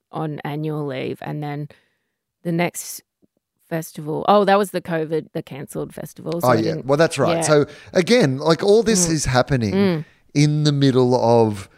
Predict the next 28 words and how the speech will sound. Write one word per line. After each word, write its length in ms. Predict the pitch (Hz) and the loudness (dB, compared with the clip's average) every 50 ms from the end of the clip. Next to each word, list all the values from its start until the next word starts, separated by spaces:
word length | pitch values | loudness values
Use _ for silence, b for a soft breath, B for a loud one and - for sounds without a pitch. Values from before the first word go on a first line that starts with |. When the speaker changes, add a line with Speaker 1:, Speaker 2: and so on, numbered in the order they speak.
| b b b b b | b b b b b
Speaker 2:
like, 220 | - 147 156 139 | 0 2 2 2
you've 160 | 160 170 143 - | 2 0 0 0
started 400 | - - 180 196 214 208 190 156 | 2 4 4 4 4 4 2 4
doing 260 | 180 170 156 151 143 | 4 2 4 2 0
this 180 | 135 131 - | 0 0 -2
thing. 160 | - - 120 202 | -2 2 4 4
Speaker 1:
Yeah. 200 | 208 214 190 131 | 4 4 2 0
Speaker 2:
You've, 340 | 131 135 139 135 127 107 b b b b b b _ | 0 2 2 2 0 -2 b b b b b b _
like, 220 | - 156 160 151 - | 2 2 2 2 2
kind 260 | 156 185 208 208 202 | 2 4 4 6 4
of 160 | 208 175 131 | 4 2 2
got 220 | - 147 170 165 | 2 2 2 2
some 240 | - - 170 151 147 | 0 0 -2 0 2
weird 260 | 143 147 147 147 135 | 4 4 4 4 4
momentum, 680 | 127 143 139 135 123 127 131 135 135 - 135 135 123 117 | 4 2 2 2 2 0 -2 -2 -2 0 0 0 0 2
like, 320 | 127 127 127 123 113 107 131 | 2 2 4 2 2 2 0
you 80 | 147 - - - | 0 0 0 0
know, 140 | 151 156 - | 0 0 2
<laughs> 40 | - | 2
Speaker 1:
Yeah. 420 | 160 160 170 180 190 190 196 196 | 0 0 0 -2 -4 -2 2 4
Speaker 2:
off 240 | 151 151 185 180 - | 4 4 4 2 2
your 160 | 147 139 139 | 2 4 6
own, 220 | 135 139 135 135 131 | 6 4 4 4 4
not 240 | 135 131 135 143 | 4 2 2 2
knowing 360 | 135 127 127 127 135 151 147 147 | 2 2 2 4 2 2 2 2
anything. 540 | 143 139 135 131 131 - 110 107 110 113 | 0 0 0 -2 -2 -2 -2 -2 -2 -2
And 140 | 120 123 135 139 | -2 0 2 2
then 300 | 139 147 143 139 135 | 2 2 2 0 -4